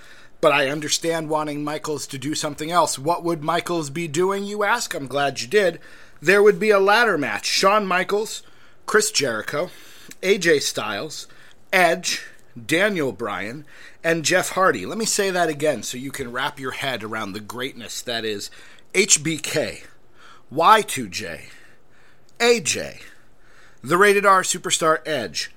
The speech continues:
Daniel Bryan, and Jeff Hardy. Excellent ladder match. Again, I always feel like ladder matches need a big power guy to kind of offset all the fly, flippy dippy stuff,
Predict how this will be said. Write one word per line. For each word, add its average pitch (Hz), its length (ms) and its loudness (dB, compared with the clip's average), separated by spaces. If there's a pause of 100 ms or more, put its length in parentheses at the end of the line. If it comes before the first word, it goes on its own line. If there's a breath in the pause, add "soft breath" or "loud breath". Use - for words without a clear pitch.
Daniel 175 540 -2
Bryan, 147 640 -2 (360 loud breath)
and 117 300 -6
Jeff 113 500 -6 (180)
Hardy. 104 400 -10 (220)
Excellent 120 640 -4 (460 loud breath)
ladder 120 280 -6
match. 98 200 -6
Again, 147 280 0
I 160 160 4
always 170 240 0
feel 165 200 0
like 147 200 -2
ladder 151 240 2
matches 143 360 -2
need 139 380 -6 (420 loud breath)
a 139 60 -6
big 139 340 2
power 156 440 0
guy 156 320 2
to 143 80 -8
kind 139 240 -6
of - 160 -10
offset 143 680 -2
all 143 260 -4
the 127 100 -12
fly, 139 640 -4
flippy 139 320 -8
dippy 151 240 -8
stuff, - 340 -2